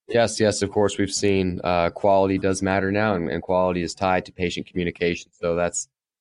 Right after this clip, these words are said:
that's, of course, something that we'll be keeping an eye on even further, and, uh, companies like Portal have to be aware of. So, um, definitely seeing that across the board. Um, we've been speaking with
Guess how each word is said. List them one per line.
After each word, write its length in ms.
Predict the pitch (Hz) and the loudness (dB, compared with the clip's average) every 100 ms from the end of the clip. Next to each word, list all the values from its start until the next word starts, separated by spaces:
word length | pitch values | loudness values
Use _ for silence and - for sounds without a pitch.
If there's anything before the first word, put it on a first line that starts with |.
| _ - | _ -10
that's, 160 | 95 98 | -8 -8
of 100 | - | -2
course, 320 | 110 101 - | 0 0 0
something 360 | 95 90 87 | -4 -2 -4
that 160 | 85 87 | -4 -4
we'll 120 | 87 | -4
be 120 | 92 | -6
keeping 300 | 90 92 87 | -6 -8 -6
an 80 | 90 | -4
eye 180 | 90 90 | 0 0
on 320 | 87 85 85 | 0 -2 -4
even 240 | 67 82 82 | -6 -8 -6
further, 400 | - 101 92 90 | -2 0 0 -2
and, 180 | 82 82 | -2 -4
uh, 280 | 82 82 80 78 _ | -4 -2 -2 -6 _
companies 380 | - 92 92 - | -4 -2 -2 0
like 160 | 92 - | -2 0
Portal 460 | 113 113 92 85 - | 2 4 2 0 -4
have 160 | 87 | -6
to 80 | - | -4
be 80 | 87 | -4
aware 260 | 87 98 | 0 0
of. 120 | 85 73 | 0 -4
So, 260 | - 80 _ _ _ _ - | -6 -6 _ _ _ _ -4
um, 560 | 92 90 87 87 82 - _ _ | 0 0 0 -2 -6 -12 _ _
definitely 300 | 110 110 113 | -2 0 0
seeing 180 | 107 113 | 0 2
that 140 | 104 95 | 2 2
across 400 | - 98 92 - | 2 2 2 0
the 120 | 95 | -2
board. 360 | 92 92 92 | 0 2 0
Um, 380 | 78 92 87 76 _ | 0 0 0 -2 _
we've 180 | 117 143 | -2 0
been 120 | 143 | 0
speaking 680 | 123 - 135 131 120 104 92 - | -2 -2 -2 0 0 0 -4 -8
with 400 | 92 104 104 - | 0 0 0 -4